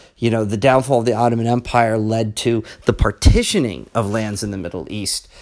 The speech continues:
Um, you know, the Balfour Declaration, the promise that His Majesty's government looks with favor upon the establishment of a Jewish homeland in the Middle East. Yeah, that, that,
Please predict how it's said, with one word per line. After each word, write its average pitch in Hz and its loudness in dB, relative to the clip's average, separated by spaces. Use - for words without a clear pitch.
Um, 113 -4
you 131 -8
know, 120 -8
the 107 -6
Balfour 135 2
Declaration, 110 -4
the 113 0
promise 127 2
that 123 -2
His 107 -4
Majesty's 117 -2
government 131 2
looks 117 -6
with 101 -12
favor 147 2
upon 139 2
the 131 0
establishment 139 0
of 113 -4
a 117 -2
Jewish 165 0
homeland 151 0
in 110 -2
the 107 -2
Middle 107 -2
East. 107 -6
Yeah, 190 2
that, 143 2
that, 135 2